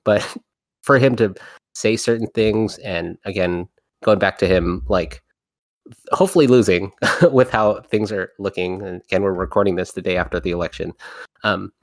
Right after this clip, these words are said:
you know, ho-, holding him accountable for what he's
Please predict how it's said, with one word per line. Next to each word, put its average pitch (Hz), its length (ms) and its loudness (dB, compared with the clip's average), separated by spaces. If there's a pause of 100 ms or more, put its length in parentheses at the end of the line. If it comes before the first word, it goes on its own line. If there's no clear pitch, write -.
(260)
you 143 80 4
know, 135 200 2
ho-, - 260 -6 (840)
holding 185 420 2
him 151 160 4
accountable 101 640 0
for 95 360 -6 (220)
what 107 240 -2
he's 98 540 -6